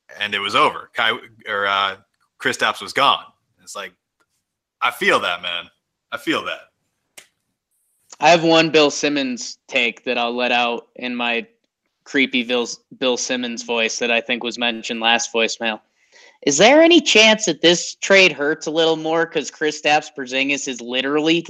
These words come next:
Speaker 2: larger than life? Um, like the guy mentioned before that he was kind of our Aaron Judge,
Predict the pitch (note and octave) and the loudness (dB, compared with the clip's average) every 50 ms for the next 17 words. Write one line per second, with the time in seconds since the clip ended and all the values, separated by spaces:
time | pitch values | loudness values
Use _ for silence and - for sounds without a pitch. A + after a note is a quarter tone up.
0 | A#2 - B2 B2 B2 C3 B2 - - C3 B2+ A#2+ B2 A#2+ A2+ G#2+ A2 A2 A2+ C3 | -6 -2 0 0 0 -2 -4 -8 -10 -10 -8 -6 -6 -8 -8 -6 -6 -4 -4 -4
1 | D3 - - _ _ _ _ _ _ _ _ _ _ _ - - C#3 D3 D3 C#3+ | -6 -8 -14 _ _ _ _ _ _ _ _ _ _ _ 2 6 8 8 8 6
2 | C#3 - - _ - D#3 E3 D#3 - F3 D#3+ G3 G#3 G#3+ G#3 G#3 G#3+ G#3 - G3 | 4 0 -6 _ 2 4 4 6 4 6 6 8 8 8 8 6 4 4 2 2
3 | F#3 E3+ - - G#3 G#3+ F#3+ C#3+ C#3 B2+ A2+ C#3 D3 D3 D3 C#3+ - D3+ D3+ D3+ | 0 0 2 4 4 4 4 4 2 2 2 2 0 0 0 -2 -2 -2 -2 -2
4 | D3 B2 B2+ B2+ C3 C#3 C#3+ D3 C3+ C3+ C#3 C#3 C#3+ C#3 C3+ C3 - B2+ A#2 A2+ | -2 -2 0 2 2 2 2 0 0 -2 -2 -2 -2 -4 -6 -6 -6 -4 -4 -2
5 | B2+ D#3+ F#3 F#3 - - | 0 0 -2 -4 -6 -16